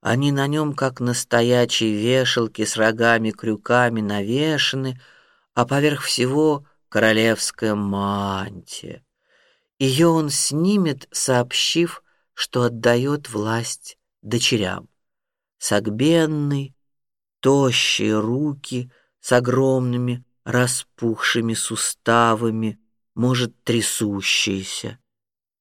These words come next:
Лицо в глубоких морщинах, в складках приспущенной кожи, с брылами, с двумя жилами на шее, между которыми провисает вялый мешок под подбородком.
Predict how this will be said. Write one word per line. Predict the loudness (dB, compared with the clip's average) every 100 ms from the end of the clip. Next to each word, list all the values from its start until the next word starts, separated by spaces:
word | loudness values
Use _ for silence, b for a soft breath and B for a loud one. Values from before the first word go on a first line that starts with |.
| _
Лицо | -2 -2 0 2 4 4 0 b b
в | -18
глубоких | -4 -2 0 2 4 4 2 -2 -6
морщинах, | -4 -4 0 0 0 0 0 0 -2 -4 b b b b
в | -10
складках | 0 4 4 4 0 -8 -2
приспущенной | -2 -2 -4 -6 -4 0 -2 -2 -4 -6 -8
кожи, | -2 2 4 4 2 0 -2
с | -6
брылами, | -8 -4 -2 0 2 2 2 0 -2 -2 -4 -8 _ _ _ -12
с | -6
двумя | -2 0 0 -2
жилами | 0 2 2 2 2 0 0
на | -2 0
шее, | 0 2 4 4 4 2 b b b
между | -4 -4 -2
которыми | 0 0 2 2 2 2 0 -4 -6 _ _ -4
провисает | -2 0 -2 0 2 4 4 0 _ _ _ -12
вялый | 0 4 4 2 0 -2 -4 -8
мешок | -4 -2 0 0 0 -2
под | -10
подбородком. | -6 -6 -2 -2 0 -2 -4 -14 -20 -20